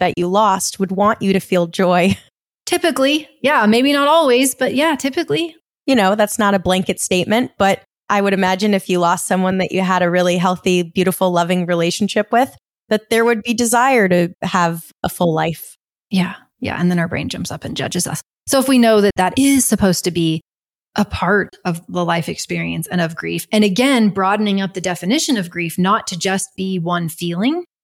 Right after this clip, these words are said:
Speaker 2: or quote unquote negative feelings, it really is the totality of all of it, which can include joy,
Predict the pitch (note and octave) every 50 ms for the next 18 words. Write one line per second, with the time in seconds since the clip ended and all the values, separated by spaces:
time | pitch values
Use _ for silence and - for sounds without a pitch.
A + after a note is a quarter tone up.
0 | _ - G3+ F#3+ F#3 F3+ F3 E3 E3+ _ - - G3 G3 F3+ F3+ F3 F3 - -
1 | F#3 E3+ F3 E3+ D#3+ D#3+ E3 G3 G3 A#3 A#3 - - C4+ C4 C#4 C#4+ D4+ D#4+ D#4+
2 | E4 E4 - - - _ _ _ _ _ _ _ _ _ _ _ _ _ _ -
3 | - - - G3+ A#3 C4 C#4 A#3 A3+ G#3+ - G3 G3+ F#3+ - F#3+ F3 - F3 F3
4 | D#3+ - - - D#3+ E3+ F3+ E3+ - C3+ C3+ D3+ D#3 - - D3 D3 E3 G3+ A3+
5 | C#4+ D#4 D#4+ D4+ - _ _ _ _ _ _ _ _ _ _ _ - G#3 G#3 G#3
6 | - - - - A3+ G#3+ G3 F3+ F3 E3 - F3 E3 - - - - - -